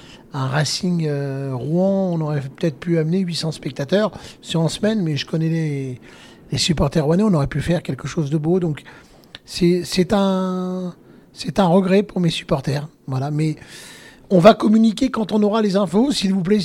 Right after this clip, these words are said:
sur les réseaux sociaux, ne nous, nous mettez pas une pression inutile. Nous, on peut pas faire grand-chose, à part, euh, mais j'attends de la part de, de Gaëtan qu'il voit un peu la, la base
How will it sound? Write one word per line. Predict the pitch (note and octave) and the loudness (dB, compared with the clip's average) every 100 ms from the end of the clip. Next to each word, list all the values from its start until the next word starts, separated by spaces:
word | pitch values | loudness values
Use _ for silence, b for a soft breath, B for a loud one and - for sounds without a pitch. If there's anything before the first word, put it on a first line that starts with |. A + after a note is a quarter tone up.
| - - | -4 -16
sur | - - | -6 0
les | F#3 | 4
réseaux | F#3 F3+ D#3 | 4 2 2
sociaux, | F3+ E3+ G#3+ | 0 2 2
ne | F#3+ | 4
nous, | F3 | 2
nous | F3 F3 | 0 0
mettez | F3 E3 D#3 | -2 -2 -2
pas | F#3 | -2
une | F3+ | -2
pression | C#3 D#3 F3 | -4 -4 -2
inutile. | F#3 F3+ - B3 G3+ B B B B B B - | -2 -2 0 0 0 B B B B B B 6
Nous, | A3 B3+ | 10 10
on | G3+ F#3+ | 8 2
peut | D3 E3 | -2 0
pas | G3 | 0
faire | B3+ G#3 | 0 -4
grand-chose, | D3+ E3 G3 - A#3 C4+ C#3 - B B B B | -2 0 0 4 2 2 -4 -8 B B B B
à | C#3 | -4
part, | C3+ G#3+ F#3 | 2 2 2
euh, | F3 E3+ E3+ D#3 D#3 D3+ D3 D3 C#3 | 0 0 -2 -4 -4 -6 -8 -10 -8
mais | D#3 D#3 | -2 2
j'attends | E3 E3 F#3+ | 2 2 0
de | F3 | 0
la | D3+ | 0
part | F3+ F3+ | 0 0
de, | D3 C#3+ C#3 C3 B B B - | -2 -4 -4 -6 B B B -8
de | C#3 | -4
Gaëtan | C#3+ C#3+ C3 E3+ F#3+ G#3+ A3 - | -2 -2 -2 0 2 0 -2 -6
qu'il | - - D3 | -10 -8 -4
voit | C#3 F3 | 0 2
un | E3+ | 2
peu | - E3+ | 0 2
la, | D#3 C#3 C3+ | 0 -2 -4
la | C3+ C3+ | -6 -4
base | F3 A3 F#3 | -2 0 0